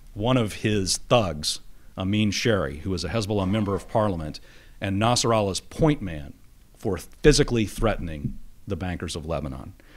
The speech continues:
Amin Sherry, and I'll talk a little bit about this in a minute, Amin Sherry was the point man for orchestrating Hezbollah's use of a bank in Lebanon, which we have now sanctioned and is entering into liquidation, but I'll come back to that.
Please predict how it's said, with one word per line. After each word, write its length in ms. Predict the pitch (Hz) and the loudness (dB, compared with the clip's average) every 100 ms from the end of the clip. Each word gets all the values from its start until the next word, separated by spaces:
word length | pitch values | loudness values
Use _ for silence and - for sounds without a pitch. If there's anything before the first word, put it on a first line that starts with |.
| - - | -20 -8
Amin 240 | 101 107 101 | -2 2 2
Sherry, 320 | - 117 101 | 4 6 4
and 80 | 90 | 2
I'll 80 | 87 | 0
talk 220 | 107 98 | -2 0
a 40 | |
little 220 | 95 117 | 0 2
bit 120 | 95 85 | 0 -2
about 260 | 85 80 | -2 -4
this 180 | 98 - | -4 -4
in 80 | 85 | -4
a 40 | |
minute, 300 | 95 107 76 | -2 -2 -2
Amin 300 | 92 104 113 | -2 0 0
Sherry 380 | - 143 131 107 | 2 6 6 6
was 140 | 95 | 2
the 80 | 85 | -4
point 260 | - 104 95 | -4 -4 -2
man 260 | 92 87 | -4 -4
for 180 | 85 87 | -4 -4
orchestrating 840 | 98 - 92 - 95 87 87 82 - - - | -2 -2 -2 -2 -2 0 -2 -4 -8 -16 -6
Hezbollah's 540 | 117 98 98 92 87 85 | -2 0 0 -2 -2 -2
use 400 | 101 98 - - - - - - | 0 2 2 0 -4 -16 -18 -10
of 120 | 90 | -6
a 60 | 90 | -4
bank 340 | 78 110 110 | 0 2 2
in 100 | 92 | 0
Lebanon, 460 | 82 80 80 76 76 | -2 -4 -4 -6 -6
which 160 | 80 | -6
we 120 | - 87 | -4 -4
have 100 | 85 | -4
now 160 | 87 | -4
sanctioned 480 | 85 95 87 78 85 | -2 -2 -4 -4 -4
and 80 | 85 | -4
is 120 | 80 | -4
entering 280 | 85 80 73 | -4 -4 -4
into 180 | 71 73 | -4 -6
liquidation, 600 | 73 73 80 73 - - | -8 -6 -4 -6 -8 -12
but 120 | 85 | -8
I'll 60 | 82 | -8
come 200 | - 80 | -6 -6
back 200 | 73 67 | -6 -10
to 80 | - | -14
that. 200 | - | -16